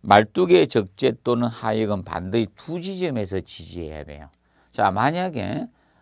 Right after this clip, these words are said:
말뚝이 있을 때 한 지점에 지지가 되면 돌아가요. 그래서 최소한, 그래서 여러분들, 어, 뭐 놓을 때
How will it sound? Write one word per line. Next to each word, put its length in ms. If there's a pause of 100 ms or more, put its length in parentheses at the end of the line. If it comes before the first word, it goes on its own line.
말뚝이 580
있을 280
때 80
한 300
지점에 540
지지가 540
되면 320
돌아가요. 800 (300)
그래서 280
최소한, 460 (560)
그래서 260
여러분들, 680 (240)
어, 200
뭐 200
놓을 260
때 380